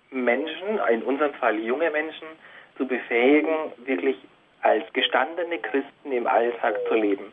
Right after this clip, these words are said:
eine persönliche Beziehung zu Gott aufzubauen und zu vertiefen und als Jünger und Jüngerinnen Jesu in ihrem Alltag zu leben und nachzufolgen, ihre Berufung zu finden und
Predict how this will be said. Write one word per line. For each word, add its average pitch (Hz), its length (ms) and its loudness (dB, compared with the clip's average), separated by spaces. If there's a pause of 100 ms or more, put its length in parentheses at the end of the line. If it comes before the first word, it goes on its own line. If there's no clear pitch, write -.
(420)
eine 120 100 -6
persönliche 143 640 2
Beziehung 143 640 0
zu 127 80 0
Gott 123 240 2 (100)
aufzubauen 127 800 -2
und 117 160 -10
zu - 60 -18
vertiefen 147 680 -8 (400)
und 123 180 0
als 120 240 4
Jünger 151 280 0
und 117 220 0
Jüngerinnen 143 720 0 (520)
Jesu 135 680 4 (420)
in 151 180 2
ihrem 143 220 4
Alltag 123 460 0 (120)
zu 135 80 -2
leben 123 320 0
und 120 100 -4
nachzufolgen, 107 720 -2 (480)
ihre 107 140 2
Berufung 139 560 2
zu 165 80 -10
finden 160 560 -6 (500)
und 131 300 0